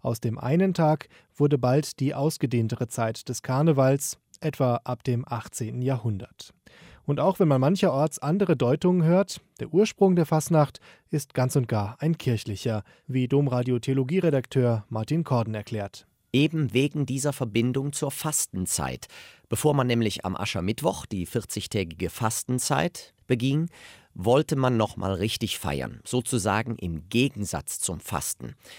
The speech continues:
Speaker 2: Da ging es dann auch anfangs weniger um den Brauch des Verkleidens, sondern einfach um das gute Essen und Feiern, bevor es dann wirklich ruhiger und, ja, entsagungsreicher wurde.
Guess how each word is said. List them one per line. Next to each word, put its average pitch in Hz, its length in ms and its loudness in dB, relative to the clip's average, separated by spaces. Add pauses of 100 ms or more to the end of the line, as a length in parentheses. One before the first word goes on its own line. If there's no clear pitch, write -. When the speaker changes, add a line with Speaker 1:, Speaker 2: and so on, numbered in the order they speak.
(260)
Speaker 2:
Da 98 100 -4
ging 135 180 0
es 123 100 -2
dann 120 180 -2
auch - 300 -6 (120)
anfangs 117 500 -2
weniger 110 340 2
um 95 120 -4
den 87 200 -4
Brauch 95 320 0
des - 200 -6
Verkleidens, 92 840 -4 (320)
sondern 139 500 2
einfach 120 460 -2
um 104 180 0
das 90 240 -4
gute 135 460 0
Essen 107 360 0
und 80 140 -6
Feiern, 113 360 0
bevor 123 280 -4
es 120 100 -4
dann 95 180 -2
wirklich 113 320 0
ruhiger 113 380 4
und, 98 280 -4 (460)
ja, 104 160 -2 (160)
entsagungsreicher 95 1400 -4
wurde. 76 400 -8